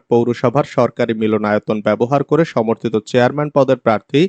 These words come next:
গোলাম শরীফ চৌধুরী পিপুলের সমর্থনে বসুরহাট বাজারের ব্যবসায়ীদের সঙ্গে মতবিনিময়কালে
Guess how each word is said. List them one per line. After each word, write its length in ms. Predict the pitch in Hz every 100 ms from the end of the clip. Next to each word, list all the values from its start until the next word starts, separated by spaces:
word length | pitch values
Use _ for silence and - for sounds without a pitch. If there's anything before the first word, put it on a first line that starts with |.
| - _ _ -
গোলাম 360 | 123 147 160 175
শরীফ 320 | - 151 151 -
চৌধুরী 420 | 131 120 127 131
পিপুলের 460 | 127 117 123 117
সমর্থনে 520 | - 117 110 104 120 143
বসুরহাট 520 | 123 127 151 139 139
বাজারের 380 | 120 113 120 117
ব্যবসায়ীদের 600 | 107 107 - 143 139 139
সঙ্গে 280 | - 135 139
মতবিনিময়কালে 960 | 123 107 107 107 104 104 101 107 107